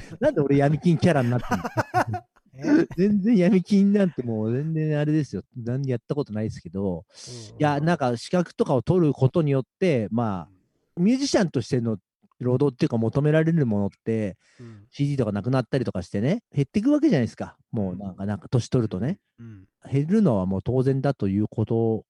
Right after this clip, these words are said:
Speaker 1: を前提に、
Speaker 2: うん。
Speaker 1: それじゃなくて、高級的なね、免許があったらできるようなことを、ちょっと増やしていくっていう。
Speaker 2: あー、なるほど、そっちね。
Speaker 1: そうそうそう。もう、もう片足でね、そっちを作っていくのもいいかなと思って、今、
Speaker 2: うん。
Speaker 1: いろい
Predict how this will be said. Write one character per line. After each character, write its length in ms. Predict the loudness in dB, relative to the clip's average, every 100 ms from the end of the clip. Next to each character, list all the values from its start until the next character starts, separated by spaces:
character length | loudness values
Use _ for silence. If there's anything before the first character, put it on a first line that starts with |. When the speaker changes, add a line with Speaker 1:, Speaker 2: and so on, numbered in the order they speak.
| _
Speaker 1:
を 160 | -2 0
前 120 | 0
提 320 | 2 2 2
に、 260 | 2 0 -4 _ _
Speaker 2:
う 40 | -20
ん。 260 | -20 -20 _ _ _ _
Speaker 1:
そ 60 | -2
れ 60 | 2
じ 100 | 2
ゃ 60 |
な 200 | 4 2
く 140 | -2 -6
て、 380 | -2 -2 -4 _ _ _ _
高 220 | -4 -4 -2
級 500 | -2 2 2 0 -4 _ _ _ _
的 160 | -6 -4
な 100 | -4
ね、 140 | -2
免 180 | 0 0
許 100 | -2
が 100 | -2
あ 40 |
っ 40 | -2
た 140 | -4
ら 80 | -4
で 140 | -4
き 120 | -2 0
る 80 |
よ 60 | 0
う 40 |
な 100 | -2
こ 160 | -6 -4
と 320 | -4 -8 -12 _ _ _
を、 360 | 2 2 2 -6 _ _ _ _
ち 80 | -4
ょ 20 |
っ 20 |
と 80 | -4
増 0 |
や 40 |
し 0 |
て 60 | -2 -2
い 40 |
く 20 | -2
っ 0 |
て 0 |
い 0 |
う。 0 |
Speaker 2:
あ 20 |
ー、 40 |
な 60 | -2
る 40 |
ほ 100 | -2
ど、 60 | -2
そ 120 | -4
っ 40 | -10
ち 180 | -8
ね。 180 | -4 -4 -6 _ _
Speaker 1:
そ 140 | -2
う 40 | 0
そ 100 | -2
う 40 |
そ 300 | -4 -6 -8
う。 40 | _ _ _
も 280 | 0 0 2
う、 20 |
も 160 | 2 2
う 40 |
片 280 | 2 2 2
足 200 | 0 0
で 100 | -2
ね、 140 | -2
そ 140 | -4 -8
っ 40 | -2
ち 120 | -2
を 60 | -2
作 200 | -2 -4
っ 20 |
て 220 | 0 0
い 20 |
く 80 | 2
の 80 | 2
も 100 | 2
い 80 | 2
い 20 |
か 120 | 2
な 280 | 2 2 0
と 140 | 0 -2
思 180 | -2
っ 40 | -4
て、 200 | _ -4
今、 280 | -2 -4 -4
Speaker 2:
う 40 |
ん。 40 | -4
Speaker 1:
い 40 |
ろ 100 |
い 20 | -2